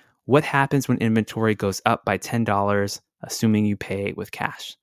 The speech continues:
Well, to start with the income statement, there's no changes because nothing was sold and inventory doesn't affect,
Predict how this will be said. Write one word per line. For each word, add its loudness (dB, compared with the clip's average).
Well, 2
to -10
start 4
with 0
the -2
income -2
statement, -2
there's 0
no 4
changes 0
because -4
nothing 4
was 2
sold 0
and -4
inventory 0
doesn't -2
affect, -6